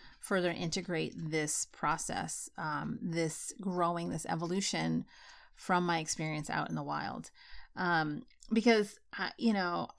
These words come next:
I'm like, part of me is feeling comfortable, like, "Oh, no, no." Y-, and this is what I'm noticing. I'm very comfortable in sitting here and feeling and listening and, like, meditating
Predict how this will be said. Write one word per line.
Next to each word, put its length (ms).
I'm 140
like, 480
part 240
of 60
me 340
is 240
feeling 260
comfortable, 720
like, 320
"Oh, 520
no, 140
no." 480
Y-, 200
and 80
this 120
is 100
what 100
I'm 100
noticing. 380
I'm 120
very 200
comfortable 520
in 480
sitting 300
here 380
and 260
feeling 680
and 140
listening 560
and, 200
like, 240
meditating 920